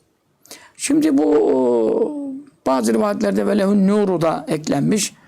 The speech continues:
Ve lehun nuru fis semâvâti vel ardı ve vel azîzül hakîm.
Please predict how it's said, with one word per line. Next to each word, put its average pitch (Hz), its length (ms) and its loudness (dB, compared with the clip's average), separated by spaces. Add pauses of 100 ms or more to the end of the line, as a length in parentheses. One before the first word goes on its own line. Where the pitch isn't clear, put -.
(360)
Ve 170 120 2
lehun 180 300 2
nuru 262 300 4
fis 170 160 -2
semâvâti 175 640 2
vel 170 140 0
ardı 185 160 -2
ve 170 140 0
vel - 240 -2
azîzül 160 400 -2
hakîm. 285 400 -2